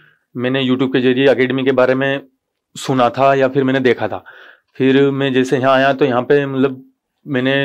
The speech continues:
अग्निवीर की भी दी थी, उसमें मेरा फिजिकल क्लियर है। खुदा, खुदा ना खास्ता मैं मेडिकल फेल हो गया हूँ। फिर मैंने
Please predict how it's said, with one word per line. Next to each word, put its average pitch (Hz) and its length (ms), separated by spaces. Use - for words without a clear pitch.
अग्निवीर 139 400
की 139 80
भी 135 80
दी 135 120
थी, 135 60
उसमें 139 240
मेरा 135 140
फिजिकल 131 380
क्लियर 135 280
है। 147 100
खुदा, 127 180
खुदा 131 420
ना 139 100
खास्ता 123 300
मैं 139 100
मेडिकल 127 320
फेल 127 200
हो 107 80
गया 110 140
हूँ। 110 80
फिर 131 160
मैंने 135 400